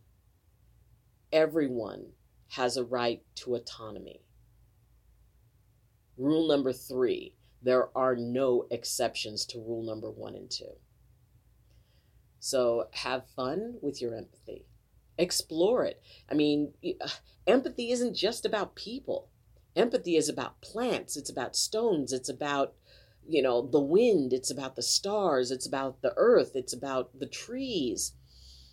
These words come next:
You know, it's about everything. And if you, you know, wanna just limit it to just, "Oh, well, you know, I wanna know what, what's going on in people's heads." Okay.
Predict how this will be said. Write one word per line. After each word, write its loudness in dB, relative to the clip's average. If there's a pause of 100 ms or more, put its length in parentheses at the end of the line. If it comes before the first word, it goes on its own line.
(240)
You 8
know, 4
it's 6
about 2
everything. -2 (1120)
And 4 (120)
if 4
you, 2
you 0
know, 6
wanna 0
just -4
limit 2
it 0 (340)
to 0
just, 2 (160)
"Oh, 8
well, 8
you 4
know, 2
I 4
wanna 4
know 8
what, 8
what's 2
going 2
on -2
in 0
people's -6
heads." -2 (800)
Okay. 0